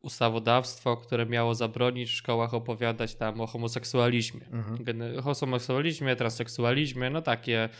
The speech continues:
Speaker 1: rep-, republikańskie g-, tam jest gubernator teraz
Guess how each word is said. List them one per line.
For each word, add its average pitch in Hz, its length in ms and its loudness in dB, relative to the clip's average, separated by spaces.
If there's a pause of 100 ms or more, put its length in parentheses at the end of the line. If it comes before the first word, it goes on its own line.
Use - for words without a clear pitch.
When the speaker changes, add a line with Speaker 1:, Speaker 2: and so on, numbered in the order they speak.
(160)
Speaker 1:
rep-, 127 340 0
republikańskie 120 840 -2
g-, 110 280 -2
tam 110 240 -6
jest 107 140 -4
gubernator 107 580 -4
teraz 117 380 0